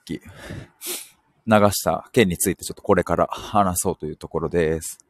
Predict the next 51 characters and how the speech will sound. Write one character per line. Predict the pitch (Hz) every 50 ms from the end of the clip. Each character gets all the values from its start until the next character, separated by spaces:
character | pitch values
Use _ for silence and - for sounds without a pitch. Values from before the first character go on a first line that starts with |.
| _ _ _
お、 | - 165 170 - -
ポ | - 156
ン | 151
ポ | 135
ン | 110
さ | 90 80
ん | 85
収 | - 104
め | 101 98
ま | 90 95
し | 90 -
た | 82
と。 | - -
お | - 107 120
疲 | - - - 160
れ | 147 139
様 | - 135 123 123
で | 113
し | - -
た。 | - - _ _ _ _ _ - - - - - - - - - - - _ _ _ _ _ _ _ _ _ _ _ _ _ _ _ _ _ _ _ _ _ _ _ - - - - - - - - -
い | 110
や、 | 101 92 92
年 | 98 101 104 104 104 101
末 | - - 98
に | 90 - - - - - - - - - -
休 | - 101 98 - 113
み | 104
に | 90
入 | 90 95 98 98
り | 90 98
ま | 98 98
す | 98 - - 85
ね。 | 82 - - _ _ _ _ _ _ _ _ - - - - - - - - - - - - _ - - - - - - - - - - - - - - _ - - - - - - - _ _ _ _ _ _ _ -
僕 | 117 120 -
は | 135 -
ち | 151
ょ |
っ | -
と | - 104
今 | - 117 95
日 |
こ | - 104 98
の | 107 107 107
後、 | 107 107 - - 80 80 - - - - 76 - - - -
親 | - 104 104 107 98
父 | 92 90 -
と、 | - 98 92 90 - - - - - - - - - - _ _ _ -
え | 92 95 95 87
ー、 |
弟 | 92 95 - 110 107 101
と、 | - 104 - - 80 67 -